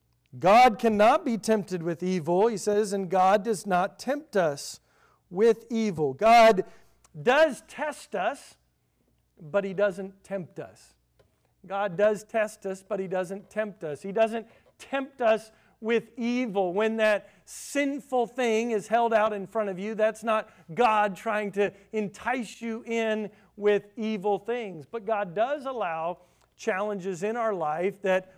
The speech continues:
bring about testing. Instead, he says, the source of temptation comes from where? It's not from without.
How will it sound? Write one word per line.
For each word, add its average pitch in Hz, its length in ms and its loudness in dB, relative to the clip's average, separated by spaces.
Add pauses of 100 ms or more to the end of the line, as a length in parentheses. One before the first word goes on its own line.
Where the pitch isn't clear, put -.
(120)
bring 196 300 0
about 170 480 2
testing. 156 720 -6 (1000)
Instead, 247 480 2
he 214 120 0
says, 185 380 0
the 185 100 -8
source 233 420 -4
of 180 100 -12
temptation 190 840 -6
comes 202 480 -10
from 190 220 -12
where? 214 360 -16 (160)
It's 160 180 -14
not 226 240 -4
from 262 140 -10
without. 226 560 -6